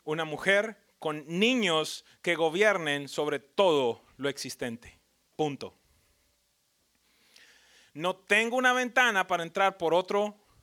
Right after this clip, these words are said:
aspecto. No tengo una ventana bíblica para sustentar esto de que no tengo un género o con cualquiera yo me voy a meter. Varón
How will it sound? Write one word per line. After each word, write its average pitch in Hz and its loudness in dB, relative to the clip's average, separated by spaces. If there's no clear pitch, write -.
aspecto. 156 -8
No 180 -6
tengo 226 0
una 240 4
ventana 214 2
bíblica 208 -2
para 170 0
sustentar 175 -2
esto 196 -2
de 185 -6
que 160 -6
no 151 -6
tengo 196 -2
un 175 -8
género 143 -2
o 156 -2
con 135 -2
cualquiera 135 -2
yo 135 -6
me 143 -8
voy 143 -4
a 139 -8
meter. 127 -10
Varón 214 2